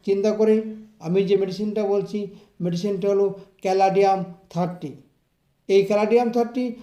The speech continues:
ওষুধটা আপনি দোকান থেকে কিনে এনে খান, দেখবেন আপনি ভালো হবেন এবং সুস্থ উঠবেন। ওষুধ খাওয়ার পরে কেমন থাকেন অবশ্যই আমাকে জানাতে ভুলবেন না। এক সপ্তাহ বাদে আমাকে WhatsApp করে জানিয়ে দেবেন।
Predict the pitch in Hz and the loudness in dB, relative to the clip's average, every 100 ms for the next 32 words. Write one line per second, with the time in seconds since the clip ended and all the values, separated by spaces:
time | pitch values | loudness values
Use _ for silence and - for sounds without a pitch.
0 | - - 196 233 220 247 233 233 226 - | -16 -8 -4 -4 0 2 2 0 -2 -8
1 | - 180 175 220 226 233 226 214 220 220 | -14 -6 0 2 4 2 2 2 2 4
2 | 220 240 226 - _ _ - 151 180 170 | 2 0 -4 -14 _ _ -16 -6 -4 0
3 | 190 175 175 - _ 170 175 185 170 185 | 0 -2 -6 -16 _ -4 0 0 0 2
4 | 202 208 220 220 - - 165 170 165 160 | 2 2 2 0 -4 -12 -6 -4 -4 -8
5 | - _ - 202 175 196 160 131 131 - | -18 _ -6 -6 -4 -4 -4 -6 -12 -16
6 | _ _ - 185 226 233 262 240 247 254 | _ _ -8 -2 -2 2 2 4 4 2
7 | 254 - - 202 214 220 214 - 190 190 | -2 -12 -2 2 2 2 2 0 -4 -6
8 | - - 185 208 208 233 214 180 202 220 | -12 -12 -4 -4 0 0 2 0 0 -2
9 | - - - 175 175 175 156 165 143 135 | -4 -14 -6 -4 -2 -2 0 0 -2 -6
10 | 120 - _ _ 180 175 214 214 214 214 | -10 -16 _ _ -8 -6 -6 -4 0 2
11 | 233 233 - - - 180 185 185 170 - | 2 -2 -6 -18 -8 -6 -4 -4 -6 -8
12 | - - 180 - 214 220 214 175 151 135 | -14 -6 -4 -2 -2 0 0 0 -4 -8
13 | 120 | -12